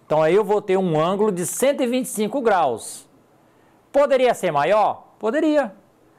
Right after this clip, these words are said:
Até cento e setenta e nove graus, tá? Ele não poderia chegar a cento e oitenta.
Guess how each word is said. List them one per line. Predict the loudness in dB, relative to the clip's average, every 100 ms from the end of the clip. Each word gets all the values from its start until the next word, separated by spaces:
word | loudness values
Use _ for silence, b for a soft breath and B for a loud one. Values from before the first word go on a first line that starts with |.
| b
Até | -4 -2 0 0
cento | -2 -4 -2 -2 -4
e |
setenta | -2 -2 -2 -4 -2
e |
nove | 0 0 0
graus, | 0 0 -2 -6 -14 -18 _ _ _ _ _ _ _ _ -6
tá? | -2 -2 -4 B B -6
Ele | -4
não | -4
poderia | -2 0 0 0
chegar | -4 -4 -2 -4 -4
a | -4 -4
cento | -6 -6 -2 0
e |
oitenta. | 0 -2 -2 -2 -4 -12